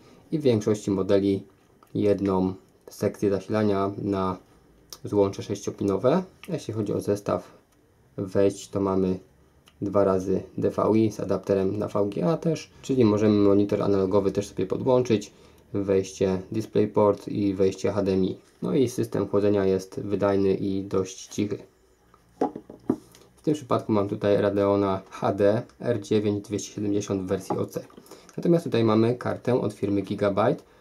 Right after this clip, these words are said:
z chłodzeniem Windforce. Tutaj akurat jest model G one Gaming, jest to G T X dziewięćset sześćdziesiąt. Obie karty mają po dwa giga pamięci ram,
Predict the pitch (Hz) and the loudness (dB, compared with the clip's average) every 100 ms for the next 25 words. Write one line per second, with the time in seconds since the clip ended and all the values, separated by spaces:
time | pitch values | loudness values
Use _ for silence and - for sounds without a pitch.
0 | _ - 104 107 113 113 113 104 - - | _ -6 0 2 4 6 4 4 0 -10
1 | - - 135 113 - 104 98 - 107 107 | -12 -2 0 2 4 2 2 -2 2 4
2 | 98 95 101 104 95 98 139 131 117 123 | 4 2 2 2 2 4 6 8 6 4
3 | - 117 - 98 95 - 104 107 101 98 | 0 -8 -6 -2 -2 0 -2 -2 -4 -2
4 | 98 - - 107 98 107 101 139 170 - | -2 -4 -8 -8 -4 -4 -2 0 -2 -4
5 | - - - - 143 139 135 - 107 101 | -20 -20 -10 0 0 2 0 0 0 0
6 | 98 101 95 107 107 101 98 95 - 104 | 0 -2 0 -2 0 -2 -2 -2 -4 -2
7 | 98 95 107 127 131 | -2 -2 0 0 0